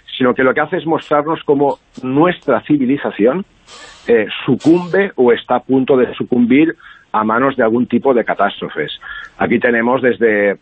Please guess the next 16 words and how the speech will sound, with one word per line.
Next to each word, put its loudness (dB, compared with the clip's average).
películas 2
como 0
La 2
Guerra 0
de -2
los -4
Mundos -2
o 0
Independence -2
Day, 0
que, -2
donde -2
nuestra -2
civilización 0
se 0
hunde, 4